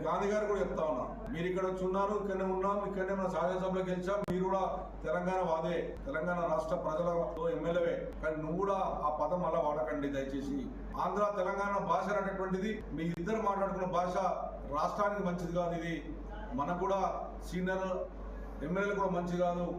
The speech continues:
మనం అందరం తెలంగాణ రాష్ట్రంలో ఉన్నటువంటి వాళ్ళం, హైదరాబాద్ ప్రజలకు ఒక నమ్మకం ఏర్పాటు చేసే బాధ్యత ఒక శాసనసభ్యులుగా మనం తీసుకోవాలి తప్ప వ్యక్తిగతంగా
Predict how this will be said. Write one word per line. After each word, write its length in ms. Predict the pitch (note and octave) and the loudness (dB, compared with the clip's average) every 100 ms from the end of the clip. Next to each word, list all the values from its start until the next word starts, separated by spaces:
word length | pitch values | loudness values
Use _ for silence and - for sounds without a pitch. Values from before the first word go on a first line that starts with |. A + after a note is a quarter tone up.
| - - - | -6 -8 -6
మనం 160 | D3+ D#3 | -2 0
అందరం 280 | D#3+ F#3+ G3 F#3+ F3 | 2 2 0 0 0
తెలంగాణ 320 | E3+ F3+ F3+ E3+ | 2 2 2 2
రాష్ట్రంలో 360 | D#3+ E3+ F3+ F3 | 0 0 0 0
ఉన్నటువంటి 380 | E3+ E3+ E3+ F3 | 0 0 0 0
వాళ్ళం, 220 | E3+ F3 F3 | 2 2 2
హైదరాబాద్ 540 | D#3 F3+ F#3 F3+ F#3 F#3 | 0 2 2 2 0 0
ప్రజలకు 360 | D#3+ E3 F3+ F3+ | 0 2 2 0
ఒక 100 | F3 D#3+ | 0 0
నమ్మకం 420 | D#3 F3 F3+ E3+ E3 | 0 0 0 -2 -2
ఏర్పాటు 260 | E3 E3 D#3+ | 0 0 -2
చేసే 160 | - - F3 | -4 -2 0
బాధ్యత 340 | - F#3+ G#3 A#3 - - - | 0 0 0 0 0 -4 -4
ఒక 120 | F#3+ - | -4 -4
శాసనసభ్యులుగా 680 | - F3+ G#3 G3 F3+ F#3 F3+ F3 | 0 0 0 0 0 0 2 2
మనం 120 | D#3 D3+ | 0 -2
తీసుకోవాలి 360 | - F3 D#3+ - | -2 0 0 0
తప్ప 160 | - - - - - - B2 | 2 2 2 -4 -6 -8 -6
వ్యక్తిగతంగా 640 | E3 G3 G#3 G#3 G#3 G3+ | -4 -2 0 0 2 2